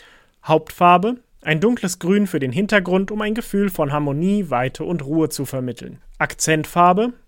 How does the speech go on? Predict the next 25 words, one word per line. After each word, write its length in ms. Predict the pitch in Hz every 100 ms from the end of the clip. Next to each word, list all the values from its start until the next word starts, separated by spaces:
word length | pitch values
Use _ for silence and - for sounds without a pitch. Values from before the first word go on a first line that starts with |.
| -
Ein 180 | 147 143
zartes 440 | 156 160 156 -
Altrosa 680 | - 196 - 185 196 196 208
für 160 | -
Call-to-Action-Buttons, 1200 | 143 156 151 - 202 202 - 196 175 175 190 180 -
um 140 | 220
hervorzustechen 960 | 226 220 147 139 151 - 160 147 180 165
und 160 | 139
um 140 | 139 131
zu 140 | 151
aktivieren. 680 | 143 - 190 170 165 127 - _ _ _ _ _ _ _ -
Textfarbe: 760 | 165 - - 175 180 190 233 262 _ - - - - _ _ _ -
Ein 160 | 160
dunkles 420 | 160 240 196 160
Grau 300 | - 139 180
für 160 | 214 147
eine 160 | 143 151
gute 240 | 180 156
Lesbarkeit 720 | 135 180 - 202 196 196 202
und 100 | 233
einen 200 | 240 240
klaren 400 | - 143 143 165
Kontrast 580 | 175 214 - 127 117 -
zum 120 | 180
Hintergrund. 640 | 160 160 151 - - -